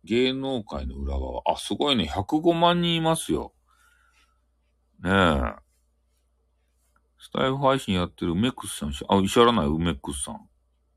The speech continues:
自分の体調いい時じゃないと見れ-、あ、そうなんですか？え、そんなに嫌な喋り方すると？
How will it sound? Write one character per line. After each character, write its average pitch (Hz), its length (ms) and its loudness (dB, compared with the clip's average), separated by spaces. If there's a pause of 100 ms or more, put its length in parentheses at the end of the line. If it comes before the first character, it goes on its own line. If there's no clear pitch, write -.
(880)
自 - 140 -2
分 143 160 0
の 139 80 0
体 135 240 4
調 143 180 4
い 156 120 6
い 147 40 -2
時 98 220 -4
じ 92 80 -4
ゃ 80 60 -4
な 78 100 -4
い 69 80 -6
と 69 220 -8 (100)
見 87 100 -4
れ-、 95 140 -2
あ、 85 140 0
そ 185 160 2
う 277 40 4
な 113 120 4
ん - 0 -
で 73 80 -2
す - 80 -10
か？ - 240 -8 (720)
え、 127 140 2
そ 160 180 -2
ん 190 100 0
な 196 140 2
に 185 420 0 (760)
嫌 147 240 6
な 127 80 4
喋 85 280 0
り 80 80 0
方 80 240 -2
す 71 140 -10
る 67 80 -6
と？ 78 280 -4